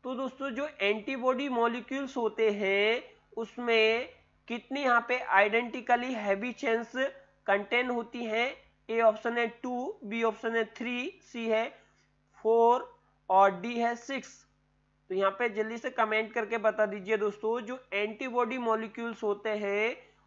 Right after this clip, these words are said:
उसमें जो आइडेंटिकली हैवी चेन्स कितने कंटेन करती हैं? पैरामेडिकल नर्सिंग एकेडमिया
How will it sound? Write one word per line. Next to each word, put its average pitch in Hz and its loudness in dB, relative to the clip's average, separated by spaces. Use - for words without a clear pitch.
उसमें 233 -4
जो 262 -6
आइडेंटिकली 254 0
हैवी 208 -2
चेन्स 233 -6
कितने 233 -6
कंटेन 226 -2
करती 214 0
हैं? 214 0
पैरामेडिकल 214 2
नर्सिंग 220 0
एकेडमिया 208 0